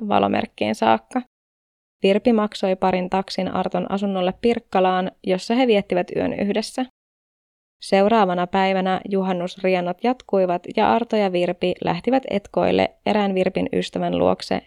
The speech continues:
josta porukka siirtyi myöhemmin Tampereelle baariin. Baarissa tunnelma oli leppoisa,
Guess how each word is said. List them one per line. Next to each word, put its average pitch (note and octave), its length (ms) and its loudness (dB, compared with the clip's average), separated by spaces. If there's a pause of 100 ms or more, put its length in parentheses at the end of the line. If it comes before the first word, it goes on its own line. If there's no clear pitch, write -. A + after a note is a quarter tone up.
(140)
josta F#3+ 220 -4
porukka F#3+ 360 -4
siirtyi F#3+ 380 0
myöhemmin F3+ 540 0
Tampereelle - 540 0 (100)
baariin. A#3+ 480 2 (1080)
Baarissa G#3 380 4
tunnelma F#3 600 0
oli F3+ 220 2
leppoisa, G3+ 680 2